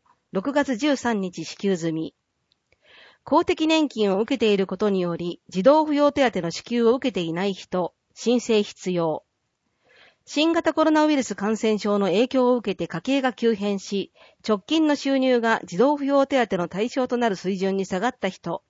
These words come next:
申請必要。二、ひとり親世帯以外の住民税非課税世帯分、対象区分、申請の要不要の順でお伝えします。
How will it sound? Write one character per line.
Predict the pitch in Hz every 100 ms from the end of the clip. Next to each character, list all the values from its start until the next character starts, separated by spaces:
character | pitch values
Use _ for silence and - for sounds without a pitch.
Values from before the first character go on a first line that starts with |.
| _ -
申 | 190 214
請 | 220 202
必 | 196 - 180
要。 | 165 156 - _ _ _ _ _ _ _ _ _ _ _ _ _ _ -
二、 | 240 254 - _ _ _ _
ひ | - -
と | 349
り | 339
親 | 277 311
世 | 302 -
帯 | 226 151
以 | 254
外 | 262 202
の | 170 -
住 | 208 294
民 | 320 311
税 | 220 180
非 | -
課 | 254
税 | 254 247
世 | 247 226
帯 | 226
分、 | 180 160 139 _ _ _ _ _ -
対 | 262
象 | 294 285
区 | - 233
分、 | 180 147 _ -
申 | - 294
請 | - 285
の | 262
要 | 269 294
不 | -
要 | 202 269
の | 247
順 | 226 220
で |
お | 202
伝 | 196 185
え | 175
し | 160
ま | 160 170
す。 | -